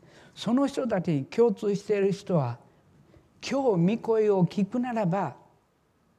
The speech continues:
心を堅くなにしてはならない」というこの言葉をその通り実践した人だと思いますね。神様は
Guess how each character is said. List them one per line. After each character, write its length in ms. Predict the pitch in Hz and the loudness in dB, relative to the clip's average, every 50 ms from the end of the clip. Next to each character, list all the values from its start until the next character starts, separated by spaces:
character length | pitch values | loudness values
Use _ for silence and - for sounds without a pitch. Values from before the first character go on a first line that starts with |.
| _ _ - | _ _ -6
心 520 | - 143 151 - 165 160 156 151 143 139 | -4 -4 -4 0 0 0 2 2 0 0
を 60 | 139 | -2
堅 380 | - - - 143 - - 147 147 | -4 -6 -8 -6 -4 -2 -4 -4
く 140 | - - 147 | -2 -2 0
な 120 | 147 135 | 0 0
に 140 | 135 143 147 | 0 0 -2
し 120 | 143 - | -4 -4
て 80 | - 156 | -6 -4
は 140 | 139 127 127 | -4 -4 -6
な 140 | 131 120 120 | -8 -10 -10
ら 120 | 135 160 | -8 -8
な 120 | 214 262 | -8 -8
い」 100 | 254 196 | -8 -8
と 120 | - - 151 | -6 -2 -2
い 100 | 143 127 | -2 -2
う 60 | 120 - - - - - - - | -4 -8 -16 -20 -20 -20 -20 -10
こ 160 | - - 220 | -4 0 2
の 140 | 247 269 262 | 2 2 2
言 360 | - - - 247 233 - 247 | 0 -2 -4 -4 -2 -2 -2
葉 180 | 220 220 196 190 | -2 -2 -2 0
を 260 | 247 320 349 349 339 - - - - - - _ _ _ _ _ _ _ _ _ _ _ _ _ _ _ _ _ _ _ _ _ _ _ _ | 2 2 2 2 0 -6 -16 -20 -20 -20 -20 _ _ _ _ _ _ _ _ _ _ _ _ _ _ _ _ _ _ _ _ _ _ _ _
そ 200 | - - - - | -8 -4 -2 0
の 120 | 240 262 240 | 2 0 0
通 200 | - 240 220 190 | 0 -2 0 0
り 180 | 165 160 127 113 | 0 0 -2 -2
実 360 | - 147 139 - - 160 147 | -2 -2 -2 -2 -2 -4 -4
践 100 | 139 143 | -2 -4
し 80 | - | -4
た 140 | - 156 131 | -4 -6 -6
人 180 | 113 - - - | -6 -6 -8 -8
だ 140 | - - 139 | -8 -10 -12
と 100 | - 147 175 190 - _ _ _ _ _ _ _ - _ _ _ _ _ - - - - _ _ _ _ _ _ _ _ _ _ _ _ _ _ - _ _ - | -12 -14 -16 -16 -20 _ _ _ _ _ _ _ -20 _ _ _ _ _ -20 -20 -20 -20 _ _ _ _ _ _ _ _ _ _ _ _ _ _ -20 _ _ -12
思 220 | - 139 143 135 | -8 -6 -6 -4
い 80 | 127 127 | -6 -6
ま 100 | 127 120 | -8 -10
す 100 | - - | -10 -8
ね。 160 | 165 208 - - - _ _ _ _ _ _ _ _ _ _ _ _ _ _ _ _ _ _ - _ _ _ - | -8 -8 -8 -10 -20 _ _ _ _ _ _ _ _ _ _ _ _ _ _ _ _ _ _ -20 _ _ _ -10
神 260 | - 156 165 170 165 | -4 0 2 4 4
様 300 | 151 - 156 143 131 127 | 4 2 0 -4 -4 -4
は 260 | 127 147 208 220 - | -4 -6 -6 -6 -8